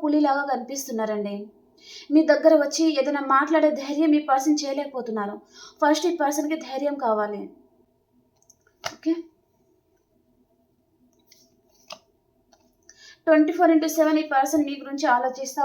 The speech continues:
ఉన్నారనమాట. తను ఏదో గిల్టీగా ఫీల్ అవుతున్నారండి. Maybe, ఆ, మీది క్యాస్ట్, మాది క్యాస్ట్ అలా డిఫరెంట్ ఉంది. And సొసైటీ ఏమనుకుంటారో, ఫ్యామిలీ ఒప్పుకుంటారో లేదో, ఏదో ఇమ్మెచ్యూర్‌గా ఏదో మాట్లాడినట్టుగా చూపిస్తుంది.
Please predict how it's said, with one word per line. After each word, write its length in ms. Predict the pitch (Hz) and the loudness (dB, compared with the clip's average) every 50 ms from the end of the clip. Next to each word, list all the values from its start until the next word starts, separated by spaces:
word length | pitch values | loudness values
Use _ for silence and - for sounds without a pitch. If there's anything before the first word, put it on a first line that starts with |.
| 277 262 | -2 -2
ఉన్నారనమాట. 520 | 247 233 226 226 220 214 208 208 208 - - - - _ _ _ _ _ _ _ _ _ _ _ _ _ _ _ - - - _ _ - | -4 -4 -2 -4 -4 -6 -8 -8 -8 -8 -10 -10 -14 _ _ _ _ _ _ _ _ _ _ _ _ _ _ _ -20 -20 -20 _ _ -2
తను 120 | 349 349 359 | 2 2 4
ఏదో 120 | 349 359 349 | 4 2 0
గిల్టీగా 420 | - 277 302 302 320 359 330 359 359 | 0 0 0 0 0 0 0 0 0
ఫీల్ 240 | 349 339 320 320 330 | 0 0 2 4 4
అవుతున్నారండి. 520 | 311 311 311 339 311 302 247 240 247 247 247 | 4 4 4 2 2 2 2 0 -2 -4 -6
Maybe, 320 | 254 285 294 311 311 320 330 359 349 349 - - - - - - - | -2 0 0 2 2 2 0 0 -2 -6 -10 -16 -20 -20 -20 -12 -6
ఆ, 60 | - 294 294 285 | -2 0 0 0
మీది 320 | 285 285 294 294 285 285 285 285 285 277 - - - | 0 -2 -2 -4 -4 -6 -8 -10 -10 -12 -14 -14 -6
క్యాస్ట్, 340 | - - 339 339 - - 285 277 | -2 0 0 0 -2 -6 -6 -2
మాది 220 | 269 262 254 254 | -2 -2 -2 -2
క్యాస్ట్ 300 | - 262 247 247 247 - | 0 0 2 2 0 -2
అలా 160 | 185 240 262 | -2 -2 -2
డిఫరెంట్ 460 | 240 226 247 247 - 277 269 262 254 262 | -2 -2 -2 -4 -4 -6 -8 -6 -6 -8
ఉంది. 320 | 247 247 240 233 233 240 233 240 233 - - - - - _ _ | -8 -6 -4 -4 -4 -4 -4 -8 -12 -16 -20 -20 -20 -20 _ _
And 220 | - - 240 240 226 - | -2 0 0 0 0 -2
సొసైటీ 400 | - 262 254 247 294 269 269 269 | -2 -4 -4 -4 -6 -6 -4 -4
ఏమనుకుంటారో, 760 | 269 254 254 247 240 240 233 240 233 233 233 233 233 233 233 240 | -4 -4 -4 -4 -6 -6 -8 -8 -10 -6 -2 0 0 2 2 0
ఫ్యామిలీ 340 | 233 247 262 240 247 262 262 247 | 0 -2 -2 -2 -2 0 -2 -2
ఒప్పుకుంటారో 480 | 220 - - 262 254 233 247 247 254 | -4 -4 -8 -10 -2 0 0 0 0
లేదో, 240 | 247 240 240 247 - - - | 0 -2 -4 -4 -4 0 0
ఏదో 220 | 294 330 349 359 - - - - - - - - - - - - | 2 4 4 2 2 0 -6 -10 -10 -12 -12 -16 -20 -20 -12 -4
ఇమ్మెచ్యూర్‌గా 800 | - 294 302 302 302 294 294 - - 320 302 294 - 277 269 277 277 262 | 2 4 4 6 4 4 0 -2 -4 -4 -4 -4 -2 2 2 4 4 2
ఏదో 160 | 262 294 311 294 277 277 | 2 2 0 2 2 4
మాట్లాడినట్టుగా 720 | 247 247 285 285 311 339 339 320 320 330 311 294 330 349 | 4 4 2 4 4 4 6 6 4 4 2 0 -4 -4
చూపిస్తుంది. 640 | - 311 311 311 320 339 330 330 302 240 226 208 | -2 -4 -4 -2 -2 -2 -2 -2 -4 -4 -4 -4